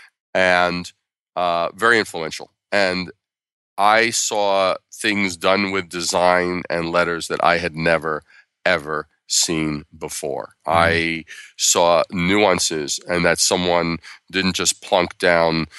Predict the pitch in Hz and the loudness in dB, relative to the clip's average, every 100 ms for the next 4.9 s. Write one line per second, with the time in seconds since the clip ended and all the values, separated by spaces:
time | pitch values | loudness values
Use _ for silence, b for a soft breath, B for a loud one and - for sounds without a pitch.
0 | B B 98 85 90 87 85 87 80 80 | B B 0 0 0 0 0 0 0 0
1 | - 82 80 80 - 92 85 80 82 82 | -2 -4 -2 -2 0 0 2 0 0 0
2 | 80 78 73 78 98 90 80 80 82 78 | 0 -2 -2 0 2 0 -4 -6 -8 -6
3 | 87 85 90 - 90 80 - 92 95 92 | -2 0 0 -2 -6 -6 -4 2 2 2
4 | - - - 113 104 104 92 73 | -2 -4 -4 -2 0 0 -2 -4